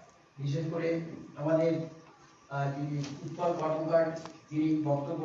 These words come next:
রেখেছেন, তাছাড়া আমাদের বক্তব্য রেখেছেন অভিজিৎ সেবাল, আইএস স্পেশাল সেক্রেটারি পানি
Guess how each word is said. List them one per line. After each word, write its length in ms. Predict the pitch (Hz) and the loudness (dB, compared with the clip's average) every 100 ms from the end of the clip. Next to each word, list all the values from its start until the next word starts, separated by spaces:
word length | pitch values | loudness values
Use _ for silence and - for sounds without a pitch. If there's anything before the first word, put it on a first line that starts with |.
| 151 | 0
রেখেছেন, 380 | 151 185 170 160 - - - - - - - - | 0 -2 -2 -4 -4 -10 -18 -20 -20 -20 -18 -4
তাছাড়া 420 | 143 143 156 160 156 - - - - - - 139 | -2 2 2 2 0 -4 -12 -20 -20 -20 -14 -4
আমাদের 280 | 151 151 156 135 | -2 0 0 0
বক্তব্য 300 | 139 - 156 156 | -2 -2 -2 -2
রেখেছেন 300 | 147 160 160 147 | -2 -4 -2 0
অভিজিৎ 300 | 143 147 156 - | 0 0 0 -2
সেবাল, 300 | 139 143 131 233 - - | 0 2 2 2 -6 -4
আইএস 260 | 135 151 - 143 | -2 0 -2 -4
স্পেশাল 360 | 147 151 143 160 143 | -4 -2 -2 -2 -4
সেক্রেটারি 340 | 139 143 175 156 | -6 -6 -8 -6
পানি 160 | 147 | -6